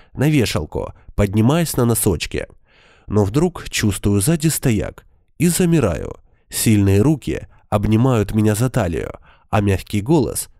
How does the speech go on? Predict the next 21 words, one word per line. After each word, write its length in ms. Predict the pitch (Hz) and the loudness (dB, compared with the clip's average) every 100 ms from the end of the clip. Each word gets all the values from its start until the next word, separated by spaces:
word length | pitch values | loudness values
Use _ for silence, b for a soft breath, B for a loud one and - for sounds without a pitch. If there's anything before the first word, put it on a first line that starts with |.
| - | -12
шепчет 560 | - 196 175 - 117 | -6 -4 -2 -4 -2
в 120 | 104 101 | 0 -2
ухо. 360 | - 65 - _ _ b b b b | -2 -6 -6 _ _ b b b b
Хочет 480 | - 143 175 165 123 | -2 0 2 0 2
за 120 | 127 | 2
ней 180 | 123 123 | 4 2
приударить, 680 | - 113 104 92 - - - - | 2 2 2 -2 -4 -12 -10 -2
просит 460 | 127 147 131 - | 0 2 -2 -2
не 140 | 117 123 | 0 2
говорить 500 | 139 135 107 78 - | 2 2 0 -4 -4
о 100 | 107 | -2
своем 340 | - 110 104 | 0 2 2
участии 520 | 107 - 151 - 127 117 | 2 0 -2 0 2 2
в 80 | |
той 200 | - 110 - | 2 0 2
истории. 640 | 110 - 107 92 73 - - b b b b b b b b - | -2 0 0 0 -4 -8 -16 b b b b b b b b -2
Так 220 | 113 110 | 0 0
что 420 | - - 107 104 98 - | -2 2 2 2 -2 -2
ты 120 | 131 | -2
тоже 340 | - 156 135 | 2 2 2
молчи. 540 | 135 123 - 92 85 | 2 2 0 -6 -6